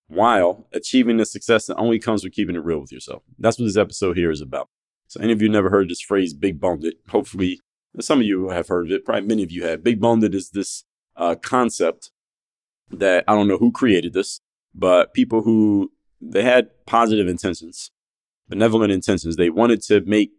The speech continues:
overweight people feel better about being overweight. And instead of, rather, having overweight people feel bad, which might cause them to actually go do something about the fact that they're overweight, or they'll have the impetus to go change the fact they're overweight.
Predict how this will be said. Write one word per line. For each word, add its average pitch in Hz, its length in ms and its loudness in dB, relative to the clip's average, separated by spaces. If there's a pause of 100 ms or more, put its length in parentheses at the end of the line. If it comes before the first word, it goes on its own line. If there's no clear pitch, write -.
(140)
overweight 110 540 4
people 107 300 -2
feel 107 560 4 (200)
better 110 360 4
about 98 340 2
being 107 300 4
overweight. 98 480 6 (1160)
And 95 340 2 (280)
instead 110 420 4
of, 92 220 2
rather, 90 380 2 (460)
having 101 220 0
overweight 98 320 2
people 101 240 -4
feel 95 200 0
bad, 101 340 4
which 95 100 -10
might 95 200 -2
cause 95 260 0
them 92 140 -6
to - 120 -4
actually 95 240 -4
go 92 160 -2
do 87 300 2
something 82 420 -10
about 85 240 -4
the - 80 -14
fact 90 220 -2
that 80 60 -10
they're 87 120 -2
overweight, 82 440 -4 (120)
or 87 220 -2
they'll 82 420 -6
have 92 200 -2
the 90 140 -6
impetus 107 360 -6
to 82 60 -20
go 95 120 0
change 127 400 0
the 90 100 -6
fact 90 280 -2
they're 85 160 -4
overweight. 82 320 -2